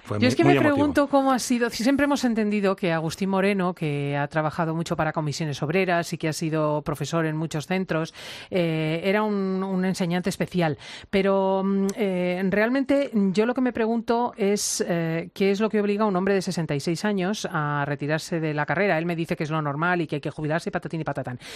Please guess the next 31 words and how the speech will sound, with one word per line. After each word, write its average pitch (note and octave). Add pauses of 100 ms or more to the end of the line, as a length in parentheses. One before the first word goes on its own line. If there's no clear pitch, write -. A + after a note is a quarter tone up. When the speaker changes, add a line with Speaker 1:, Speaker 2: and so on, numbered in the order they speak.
(140)
Speaker 2:
Pero G3
lo F#3+
curioso A#3+
es E4
que B3+
hay A#3+
montones A3+
de G3+
profesores F#3+
que F#3+
quieren G#3+
largarse, C#3+
muchísimos G#3+
que -
están G3+
de G3+
baja, D3 (360)
que F3+
tienen G#3
depresión. D3 (260)
¿Cómo C4+
es D4+
posible C#4
que F#3
tú C#4+
no? C4+ (240)
Que G3+
te A3
hayas, C4
eh, A3
despedido, A3+